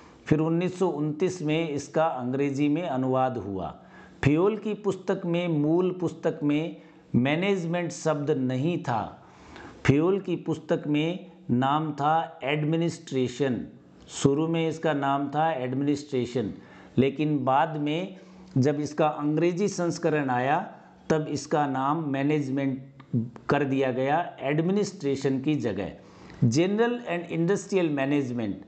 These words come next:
Fayol की वो पुस्तक थी जिसमें Fayol ने प्रशासन के चौदह सिद्धांतों का वर्णन किया है, प्रबंध के पांच तत्वों का या प्रशासन के पांच कार्यों का उल्लेख किया है,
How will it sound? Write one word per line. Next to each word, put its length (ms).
Fayol 320
की 300
वो 220
पुस्तक 380
थी 540
जिसमें 720
Fayol 420
ने 120
प्रशासन 580
के 220
चौदह 440
सिद्धांतों 640
का 140
वर्णन 360
किया 280
है, 480
प्रबंध 400
के 300
पांच 640
तत्वों 380
का 240
या 160
प्रशासन 560
के 180
पांच 500
कार्यों 420
का 160
उल्लेख 440
किया 200
है, 360